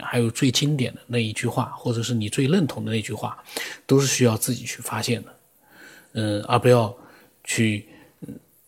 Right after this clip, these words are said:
，“哎，我要干货，我怎么，那个干货，什么叫干货？”这个干货的定义，说句实话，我也，我还存在这个疑问：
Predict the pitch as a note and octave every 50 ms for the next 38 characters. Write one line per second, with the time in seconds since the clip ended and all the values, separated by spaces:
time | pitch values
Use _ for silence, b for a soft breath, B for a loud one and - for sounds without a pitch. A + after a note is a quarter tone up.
0 | _ _ _ _ _ - - D3+ D3+ E3+ F3 E3+ D#3+ D#3+ D3 - F3+ F3+ F#3 E3+
1 | - E3+ C3 A#2 - D3+ C#3+ C3 B2+ B2 B2+ B B B B B - C#3 C#3 A#2
2 | A2+ A#2 A2 G#2+ G#2 - C3+ C#3 D3+ D3 - D#3+ C3 G#2+ - b b b b b
3 | b - - - A2 A2+ B2+ D#3+ D3+ C3 D#3+ D#3 E3 E3 D3+ E3+ C#3 A2+ B2 B2+
4 | C3+ - E3 F3+ F3+ E3+ F3+ D#3+ D#3 D#3 - F3+ E3 F3 G3 E3+ C3 - - C#3
5 | B2 B2 A#2 - - A2+ G2 G#2 A2+ G#2+ G#2 G#2 G#2+ G#2+ A2 A2 A2 G#2+ G#2 G2
6 | D2 B1+ B1 - - _ _ _ _ _ _ _ _ _ _ _ _ _ _ _
7 | - D#3+ B2 A#2 - - C3+ C3 - - G#2+ G2+ A#2 A2+ G#2+ G#2+ G#2+ G#2 F#2+ G2+
8 | G2+ G2+ G2+ A#2 A#2 G#2+